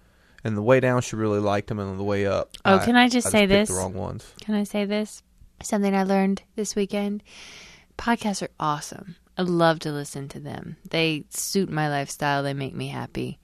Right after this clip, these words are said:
Speaker 2: But when they're bad, <sighs> they're really bad. <laughs> They're really boring, and the, the recording quality is yucky, and ugh,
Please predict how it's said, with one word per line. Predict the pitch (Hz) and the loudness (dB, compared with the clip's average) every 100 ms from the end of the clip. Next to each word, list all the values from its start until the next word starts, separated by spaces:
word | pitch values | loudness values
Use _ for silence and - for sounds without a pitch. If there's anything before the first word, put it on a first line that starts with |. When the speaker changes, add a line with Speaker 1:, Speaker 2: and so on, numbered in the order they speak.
| _ - - - - _ _ - | _ -20 -20 -20 -20 _ _ -6
Speaker 2:
But | 156 | 0
when | 160 170 | 2 2
they're | 165 | 2
bad, | 147 123 123 135 165 - _ _ _ - | 0 -2 -2 -2 -4 -10 _ _ _ -20
<sighs> | - - - - - _ - | -20 -16 -14 -14 -16 _ -8
they're | 175 156 156 | -4 -4 -2
really | 151 147 165 160 | -2 -2 -2 -2
bad. | - 156 - - 160 156 - | 0 0 0 -2 -2 -4 -8
<laughs> | _ - | _ -4
They're | 180 175 190 190 180 | 0 6 8 6 6
really | 233 196 196 190 175 - | 6 8 6 4 0 -4
boring, | 156 156 170 175 180 185 180 | -4 0 2 4 4 2 2
and | - 147 147 147 - - - - - - - _ _ | 0 -2 -2 -4 -6 -14 -20 -20 -20 -20 -20 _ _
the, | 165 165 - - 190 _ - | 2 2 0 -12 -20 _ -2
the | 160 156 143 | 2 4 2
recording | 135 143 - - 175 180 175 | 0 -6 -4 0 2 4 0
quality | 175 180 175 180 180 180 151 | 0 2 2 2 2 2 0
is | 135 - - - - | -4 -10 -18 -14 -6
yucky, | 160 165 170 208 196 196 185 - | 0 0 0 0 2 2 0 0
and | 135 135 156 - _ - | -4 -4 -8 -14 _ -6
ugh, | 165 - - | -6 -6 -18